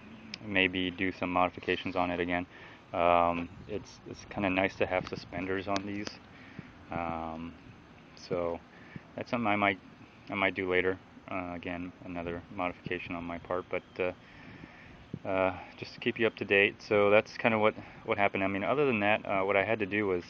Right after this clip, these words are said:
uh, I had to wrap it around my shoulder to kinda utilize it, but I couldn't fully utilize everything as I wanted to, but I, I was able to use it. So, um, I, I, this is probably an update.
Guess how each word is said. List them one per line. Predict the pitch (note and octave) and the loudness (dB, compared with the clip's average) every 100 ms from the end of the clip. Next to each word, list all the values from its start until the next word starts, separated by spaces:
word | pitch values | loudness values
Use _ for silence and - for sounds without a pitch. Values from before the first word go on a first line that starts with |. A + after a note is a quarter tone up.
| F#2+ | 0
uh, | F#2+ F2+ F2+ F#2 - - - - - - | 2 2 0 -6 -20 -20 -20 -16 -14 0
I | |
had | G#2+ F#2+ | 2 4
to | F2 | 6
wrap | F#2+ G2+ | 6 6
it | F#2+ | 4
around | F#2 F#2+ F#2 | 4 4 2
my | E2 | -2
shoulder | - F#2+ F#2+ G#2 G#2+ - - - - - | -2 -2 0 -4 -6 -12 -20 -20 -20 -16
to | - G2 F2+ F2 | -2 0 0 0
kinda | G#2 F2+ | -2 0
utilize | F2+ G2 G2 G2+ G#2 | 0 6 8 8 6
it, | A2+ - | -2 -2
but | F#2+ | 0
I | F#2 | 0
couldn't | - G#2+ | 0 -6
fully | - A#2+ A#2 | -2 0 2
utilize | G2 G2 F#2 F2+ F2 F2 | 2 2 4 4 2 0
everything | F#2 F2 F#2 F#2 F#2 - - - - - | -2 -2 -4 -4 -6 -16 -20 -20 -20 -10
as | F#2 F2+ | -6 -2
I | |
wanted | E2+ F#2 F#2+ - | 0 0 -2 -2
to, | G#2+ G#2+ - - - - - - - | -4 -4 -8 -20 -20 -20 -20 -14 2
but | F#2 F2+ - - - - | 4 4 0 -20 -14 0
I, | G#2+ A2+ | 0 2
I | G#2+ | 0
was | G#2+ G#2 | 2 4
able | G#2 G2 F#2 | 4 2 -2
to | F#2+ | -4
use | G2 F#2 - | -4 -6 -8
it. | - - - - - - - - - - - | -14 -16 -20 -20 -20 -20 -20 -20 -20 -20 -4
So, | G2 F2+ F2+ F2+ - | 2 6 6 4 2
um, | G#2+ F#2+ F2+ F2+ F#2 - | 0 0 0 -2 -10 -6
I, | G2+ - - | -8 -8 -8
I, | C3 G2+ F#2+ - - | 0 2 0 -4 -16
this | - | -14
is | - | -8
probably | - A#2+ A#2 | 6 8 8
an | |
update. | G#2 - G#2+ G#2+ | 4 2 2 2